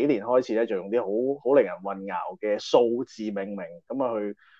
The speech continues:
去做呢個手機嘅命名嘅。噉今年呢，佢就嚟到二零二一年呢，誒，終於好似醒覺咗啦，好似，喂，仲一二三四五噉樣，唔係好得喎。今次就有 X、G 同埋 C 呢三個系列呢，就做呢個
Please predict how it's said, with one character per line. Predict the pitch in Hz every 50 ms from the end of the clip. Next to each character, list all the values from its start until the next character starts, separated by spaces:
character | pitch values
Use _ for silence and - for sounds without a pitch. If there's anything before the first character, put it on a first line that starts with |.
| _ _ _ -
去 | 113 110 110 110 110
做 | 110 113 95 104 127
呢 | 131
個 | 120 113
手 | - 95 90 107 107
機 | 117
嘅 | 110 104 95
命 | 90 85
名 | 82 82
嘅。 | - - - - - - - 143 156 170 175 180 175
噉 | 170 180 170
今 | 180 170
年 | 139 123 127
呢， | 147 151 156 160
佢 | - 123
就 | 113 107 98
嚟 | 90 82 92 95
到 | 107
二 | 117 120 120 127 113 107 92 92
零 | 98
二 | 104 123 143 147
一 | 110
年 | 95 92 98
呢， | 123 135
誒， | 139 170 170 165
終 | - 170 170 175
於 | 170 175 180 175 175 175 - _ _ _
好 | _ 139 160
似 | 160 147
醒 | 123 - 110 127
覺 | 139 135
咗 | 123 117 - 117 117
啦， | 120 113 107 107
好 | 107 120 147
似， | 143 - 123 117 113 - - - _ _ _
喂， | _ 127 110
仲 | 110 110 104
一 | 113
二 | 147 151 113 107
三 | 113 135 143 143
四 | 131 120 117
五 | 117 98 98 107 117
噉 | 120 123
樣， | 123 117 120
唔 | 120 98
係 | 92 104 110 98
好 | 117 127
得 | - -
喎。 | - 107 101 92 92 95 -
今 | 147 147 147
次 | 139 123
就 | 107 101 95 95 98 101
有 | 110 104 101 -
X、 | - 147 160 156 - - - 95 85 - - _ _ - - - _ _ _ _ _ _ _
G | - - 151 156 160 165 165 156
同 | 135 120
埋 | 95 85 -
C | - - - - - 147 151 151 151 151 147 - _ _ _
呢 | 143 139 143 135
三 | - - 127 131 127 131
個 | 107 98 95
系 | 101 90
列 | 87 87 85
呢， | 98 107 90
就 | - - 78 80
做 | - - 82 80 87 92
呢 | 101 110
個 | -